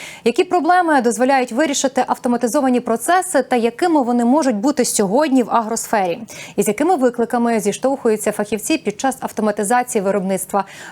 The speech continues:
Про все це і не тільки дізнаємося на прикладі компанії "Епіцентр Агро". З нами на зв'язку Андрій Сергієнко, це заступник керівника відділу моніторингу та автоматизації департаменту із аграрних питань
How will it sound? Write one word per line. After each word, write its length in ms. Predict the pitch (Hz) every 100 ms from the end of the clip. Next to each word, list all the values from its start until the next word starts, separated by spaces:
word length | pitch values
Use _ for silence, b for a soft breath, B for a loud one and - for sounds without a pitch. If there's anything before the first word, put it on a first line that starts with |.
| B
Про 140 | 240
все 240 | 247 359 320
це 160 | 277
і 40 | 247
не 100 | 240
тільки 360 | 285 320 277
дізнаємося 680 | 208 202 233 247 220 - 202
на 120 | 208
прикладі 560 | 208 254 269 214 202 202
компанії 640 | 202 196 233 226 214 220
"Епіцентр 580 | 214 - - 220 196 -
Агро". 420 | 233 285 269 247 - B B
З 80 | 185
нами 320 | 220 269 294
на 120 | 254
зв'язку 600 | 185 190 196 - 269 285 B B
Андрій 380 | - 220 220 214
Сергієнко, 640 | 185 208 185 202 240 269 220
це 140 | 208
заступник 460 | 190 - 254 214 208
керівника 420 | 214 208 208 208
відділу 300 | 202 202 202
моніторингу 680 | 208 220 220 269 240 190
та 140 | 196 208
автоматизації 680 | 196 208 196 202 190 240 -
департаменту 800 | 202 190 190 - 226 226 214 196
із 140 | 190
аграрних 440 | 220 202 196 185 -
питань 400 | 202 202 226